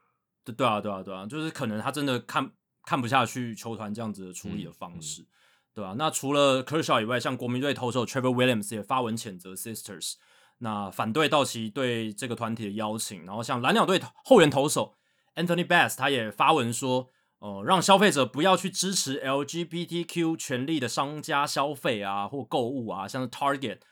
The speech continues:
Speaker 1: 或是酒商这个 Anheuser-Busch 哦，这些，哦，但是他后来发文道歉了，他说，哦，是我的无知，<laughs> 让我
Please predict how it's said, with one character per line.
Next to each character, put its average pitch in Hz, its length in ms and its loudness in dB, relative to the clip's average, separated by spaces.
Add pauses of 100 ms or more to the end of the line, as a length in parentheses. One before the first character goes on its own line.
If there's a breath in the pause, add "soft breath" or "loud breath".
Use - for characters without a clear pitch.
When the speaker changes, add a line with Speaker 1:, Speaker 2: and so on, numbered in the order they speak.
(280 soft breath)
Speaker 1:
或 123 160 -6
是 131 220 -4
酒 107 260 -4
商 123 300 0
这 120 140 -8
个 107 320 -6
Anheuser-Busch 123 1040 -4
哦， 98 160 -12
这 117 140 -8
些， 110 260 -8 (340 soft breath)
哦， 92 180 -16
但 160 100 -2
是 165 60 2
他 156 120 6
后 165 180 4
来 117 100 8
发 135 160 10
文 110 140 4
道 110 180 4
歉 98 240 -6
了， 101 180 -14
他 117 140 -8
说， 123 280 0 (220 soft breath)
哦， 92 220 -16
是 165 120 -8
我 120 140 -2
的 110 80 -2
无 110 220 -8
知， 127 280 -2 (140)
<laughs> 131 160 -4
让 131 160 2
我 107 220 -2